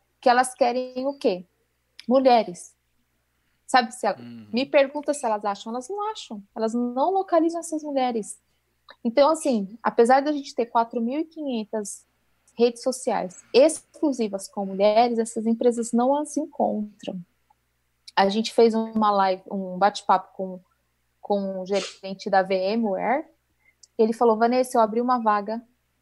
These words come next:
Speaker 1: eu recebi oitenta currículos, dois eram de mulheres."
Speaker 2: Nossa.
Speaker 1: E aí eu falei, "Caramba," e eu falei assim: e ele
Speaker 2: Não dá
Speaker 1: falou,
Speaker 2: nem
Speaker 1: "E, e essas
Speaker 2: cinco por cento.
Speaker 1: mulheres?"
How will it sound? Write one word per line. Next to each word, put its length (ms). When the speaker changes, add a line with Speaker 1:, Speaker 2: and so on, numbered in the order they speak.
Speaker 1:
eu 80
recebi 320
oitenta 600
currículos, 840
dois 440
eram 200
de 120
mulheres." 640
Speaker 2:
Nossa. 460
Speaker 1:
E 200
aí 80
eu 60
falei, 280
"Caramba," 720
e 140
eu 80
falei 320
assim: 240
e 40
ele 80
Speaker 2:
Não 40
dá 100
Speaker 1:
falou, 140
Speaker 2:
nem 60
Speaker 1:
"E, 20
e 40
essas 80
Speaker 2:
cinco 260
por 120
cento. 300
Speaker 1:
mulheres?" 260